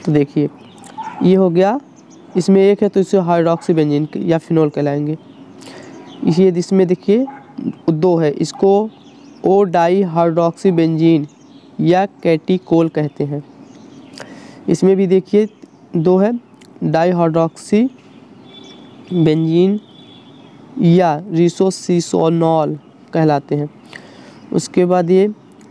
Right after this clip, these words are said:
पी डाइहाइड्रॉक्सी benzene या quinol कहलाते हैं। ये देखिए, इसमें तीन है तो one, two, three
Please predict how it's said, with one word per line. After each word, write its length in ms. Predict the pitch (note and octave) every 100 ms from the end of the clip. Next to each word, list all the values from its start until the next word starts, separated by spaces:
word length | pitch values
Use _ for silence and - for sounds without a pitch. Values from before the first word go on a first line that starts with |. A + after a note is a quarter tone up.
| - -
पी 200 | G3+ G3
डाइहाइड्रॉक्सी 1400 | G3+ F3 E3+ F3 G#3 C4 - - - F3 E3 E3 - -
benzene 540 | F3+ E3 D#3+ E3+ G#3+ A#3+ - F3
या 360 | D#3+ F3 D3 - - - - -
quinol 560 | F#3+ G#3+ G#3 F3 E3+ E3+
कहलाते 480 | D#3 D3+ D3 C#3+
हैं। 140 | D3 D3+ - - - - - - - -
ये 140 | E3+ F3+
देखिए, 220 | D#3 E3+
इसमें 180 | E3 F3 - -
तीन 200 | F#3 F#3+
है 100 | G3
तो 200 | F#3+ F#3+
one, 400 | G#3 F3 E3 F#3
two, 200 | F3+ G3
three 420 | G3 - F#3 F#3